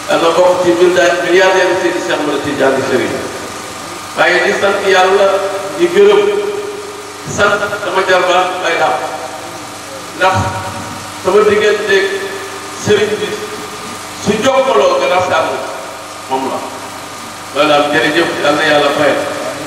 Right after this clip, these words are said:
Journaliste bi, please. Tabarakallah. Yal na Yàlla barkeel sa liggéey.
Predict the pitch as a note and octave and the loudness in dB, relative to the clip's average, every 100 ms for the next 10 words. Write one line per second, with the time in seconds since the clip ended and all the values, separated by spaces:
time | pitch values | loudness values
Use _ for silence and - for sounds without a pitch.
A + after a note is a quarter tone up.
0 | - - - - - F3 E3+ E3+ E3+ E3+ | -10 -12 -12 -10 -4 0 2 4 2 0
1 | F3 F3 F#3+ - F#3+ F#3+ - - F#4+ - | 0 2 4 2 -2 -4 -6 -8 -10 -10
2 | - - - - - - - - - - | -12 -12 -12 -12 -12 -10 -10 -10 -12 -2
3 | C#3 D3+ D#3+ - - - - - - - | 2 4 2 2 0 0 -2 -4 -6 -8
4 | - - - - - - E3 E3 - D#3+ | -10 -12 -12 -8 -2 0 2 2 2 0
5 | D#3+ D3+ D3+ D#3+ D3+ D3+ C#3 | -2 -2 -2 -2 0 2 4